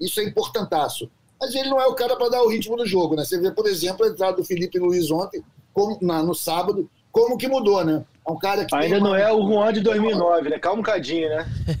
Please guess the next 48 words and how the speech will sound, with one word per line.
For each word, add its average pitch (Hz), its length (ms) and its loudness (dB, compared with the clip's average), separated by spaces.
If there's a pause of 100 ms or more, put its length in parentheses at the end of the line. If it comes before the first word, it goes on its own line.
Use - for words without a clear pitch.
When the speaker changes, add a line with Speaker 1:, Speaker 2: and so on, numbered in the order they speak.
Speaker 1:
<laughs> 175 400 -6
É. 170 600 2 (440)
Mas 247 120 -4
tá 311 180 -2
bem, 311 300 -2
cara. 202 200 0
Eu 185 60 4
acho 220 180 -2
que 254 80 -4
o, 247 40 -2
o 226 180 -2
Beijinho, 220 420 0
eu 247 40 0
acho 247 140 -2
que 240 60 -4
ele 226 100 -6
conquistou 240 560 2
a, 220 80 0
a, 180 240 -2 (180)
a, 160 220 -2
o 175 80 0
lugar 170 420 0
dele 180 200 -2
no 170 140 -4
time, 214 440 -4 (320)
porra, 247 220 4
dentro 220 200 -2
de - 100 -6
campo. 220 360 -4 (440)
Né? 185 100 -4
A 226 80 -2
gente, 214 260 -4
ele 208 180 -4
não 233 140 0
era 247 140 0
o - 40 -4
preferido, 220 640 0
muita 240 240 0
gente 208 180 0
falava, 196 340 0
"Não, 262 200 -2
ele 240 80 -2
vai 233 120 0
ser 233 140 -2
reserva 220 400 0
do 202 80 -2
Felipe 196 260 -2
Luiz", 196 400 -2